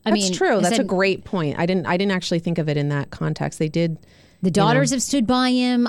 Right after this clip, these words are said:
Speaker 1: Uh, his wife has, you know, she's still working on an appeal, supposedly, to help. She's the
Speaker 2: Mm-hmm.
Speaker 1: entire time believes in his innocence.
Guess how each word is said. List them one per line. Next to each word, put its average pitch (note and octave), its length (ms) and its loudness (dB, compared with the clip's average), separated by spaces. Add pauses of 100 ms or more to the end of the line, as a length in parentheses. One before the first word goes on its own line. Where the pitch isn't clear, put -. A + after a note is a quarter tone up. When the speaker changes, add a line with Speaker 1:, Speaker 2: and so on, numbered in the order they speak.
Speaker 1:
Uh, E3+ 380 -2
his F3 280 -2
wife F3 380 0
has, G#3+ 200 -2
you G#3+ 120 0
know, F#3 80 0
she's A3+ 280 -2
still A#3 200 0
working G3+ 340 -2
on F3 140 -2
an E3+ 100 -2
appeal, A#3 640 0
supposedly, A#3 600 -2
to G#3 100 -6
help. F#3+ 480 -2
She's G#3+ 340 -2
the F#3 100 -2
Speaker 2:
Mm-hmm. F#3 120 4
Speaker 1:
entire F#3 480 -2
time A3 580 0 (480)
believes A#3 360 2
in A#3+ 80 2
his A3+ 160 0
innocence. A#3 400 0